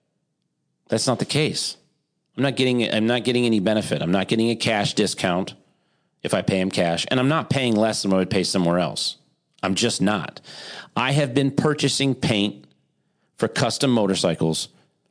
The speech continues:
for eighteen years. I have spent, in one calendar year with one painter,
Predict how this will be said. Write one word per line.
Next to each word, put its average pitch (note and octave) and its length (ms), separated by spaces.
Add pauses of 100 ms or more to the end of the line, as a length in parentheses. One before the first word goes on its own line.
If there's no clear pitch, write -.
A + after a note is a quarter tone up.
(300)
for - 260
eighteen A2 500
years. E2+ 480 (2500)
I A#2 140
have C3 100
spent, - 420 (180)
in G#2+ 320
one E3 280
calendar E3 440
year F2 440
with F2+ 200
one A#2+ 380
painter, D3 600